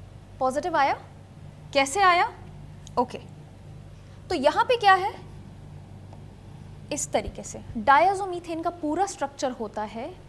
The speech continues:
इस तरीके से। Nitrogen के पास होने चाहिए तीन bonds, बना रहा है चार, इसका मतलब एक जो extra loan pair था वो भी utilize हो रहा है bonding में, तभी positive charge मैंने यहाँ लगाया।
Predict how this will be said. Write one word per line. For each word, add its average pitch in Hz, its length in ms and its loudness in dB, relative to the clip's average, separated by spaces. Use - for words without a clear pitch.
इस 262 200 -2
तरीके 214 300 -6
से। - 140 -10
Nitrogen 359 720 2
के 427 80 0
पास 330 500 2
होने 285 260 -2
चाहिए 311 360 -2
तीन 294 280 2
bonds, 208 500 -4
बना 294 360 8
रहा 381 240 8
है 381 180 4
चार, 349 560 6
इसका 359 260 0
मतलब 339 460 2
एक 320 200 -6
जो 262 240 -6
extra 320 300 -2
loan 262 240 -2
pair 311 200 -2
था 330 40 -4
वो 285 140 -2
भी 285 120 -2
utilize 294 380 -2
हो 294 60 -2
रहा 294 100 2
है 262 60 0
bonding 285 280 -2
में, 330 160 -6
तभी 254 240 -2
positive 247 400 -2
charge 233 260 -4
मैंने 240 180 -6
यहाँ 247 140 -4
लगाया। 233 280 -6